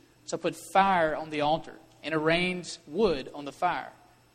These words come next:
And Aaron's sons, the priests, shall arrange the pieces, the head and the fat, and on the wood that is on the fire on the altar. But its entrails and its legs he shall wash with water,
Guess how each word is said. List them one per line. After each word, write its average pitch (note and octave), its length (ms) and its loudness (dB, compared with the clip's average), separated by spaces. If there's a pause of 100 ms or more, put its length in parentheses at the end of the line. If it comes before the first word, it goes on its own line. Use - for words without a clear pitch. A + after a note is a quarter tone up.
(160)
And - 80 -14
Aaron's F#3+ 340 2
sons, F3+ 480 0
the D3 80 -10
priests, - 400 -2
shall D#3+ 180 4
arrange D#3+ 440 0
the - 60 -10
pieces, D#3+ 520 -6
the D3 140 -6
head E3+ 420 -2 (380)
and E3+ 100 -12
the E3+ 40 -10
fat, C3+ 460 -2 (380)
and D#3 100 -4
on D#3 60 -4
the D#3 80 -4
wood E3+ 480 0 (720)
that D#3 100 -8
is D#3 100 -8
on D#3+ 220 -4
the D3+ 80 -8
fire D3+ 360 0
on D3 140 -8
the C#3 120 -4
altar. E3 280 -4 (1000)
But E3 100 2
its E3 240 0
entrails D3+ 480 -4
and D#3 100 -4
its D3+ 160 -8
legs F3 480 4
he E3+ 60 -6
shall D#3+ 200 0
wash E3+ 480 0 (200)
with D3+ 120 -10
water, D3 420 4